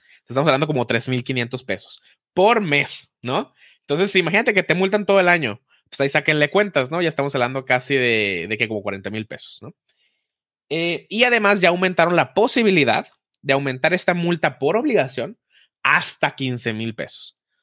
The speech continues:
O sea que por un mes pudieras estar pagando una multa de treinta mil pesos. ¿Ok? Entonces, aguas con eso. Otro, sin problema de bancarización de ingresos. El típico, no es que para pagar menos impuestos,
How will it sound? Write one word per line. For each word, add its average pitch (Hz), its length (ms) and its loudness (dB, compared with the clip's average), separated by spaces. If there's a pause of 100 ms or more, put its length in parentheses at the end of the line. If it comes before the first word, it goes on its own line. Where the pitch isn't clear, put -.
O - 80 -20
sea - 180 -8
que 143 80 -2
por 143 240 4
un 311 260 2
mes 262 400 0
pudieras 151 340 0
estar 139 180 -2
pagando 143 240 -2
una 139 100 -2
multa 135 260 -4
de 123 80 0
treinta 110 460 -4
mil 101 220 -8
pesos. - 400 -20 (300)
¿Ok? 160 100 -12
Entonces, 120 360 -10
aguas 113 280 0
con - 160 -10
eso. - 260 -20 (680)
Otro, 143 420 2
sin 196 300 2
problema 185 320 4
de 220 60 4
bancarización 143 560 0
de 160 60 0
ingresos. 123 600 0
El 135 160 -4
típico, 170 460 0
no 135 120 -4
es 170 100 -6
que 214 100 -2
para 170 200 0
pagar 151 240 0
menos 190 200 -4
impuestos, 160 580 -4